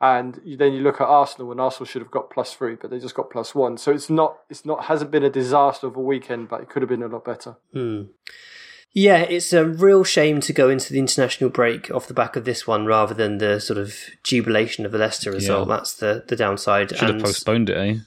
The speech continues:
Speaker 3: Should simply have l-
Speaker 2: <laughs> Yeah.
Speaker 3: sold s-, several of our players and lo-, et cetera. Rest of joke. Can't be well. <laughs>
Speaker 2: Yeah, yeah, and I, and I,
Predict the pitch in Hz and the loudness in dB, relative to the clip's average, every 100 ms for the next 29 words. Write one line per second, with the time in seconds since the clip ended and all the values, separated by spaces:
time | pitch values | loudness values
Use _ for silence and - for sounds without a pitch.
0 | _ - 117 107 135 110 113 117 101 110 | _ -4 -2 2 0 2 2 2 2 0
1 | 123 - - 123 113 110 107 - 95 - | 0 0 2 4 4 0 -2 -4 -4 0
2 | 117 110 107 107 101 101 101 98 95 95 | 0 0 -2 0 0 0 2 2 0 -2
3 | 95 95 85 85 87 - 85 82 - 85 | 0 0 -2 -4 -6 -4 -4 -4 -6 -6
4 | 82 85 _ - - 78 - - - - | -6 -6 _ -10 -8 -6 -8 -8 -10 -10
5 | - - - - - - - - - - | -10 -16 -20 -18 -16 -14 -14 -12 -14 -14
6 | _ 151 180 156 - - 156 151 143 147 | _ 4 6 6 0 -6 4 6 6 4
7 | 165 170 165 | 4 4 4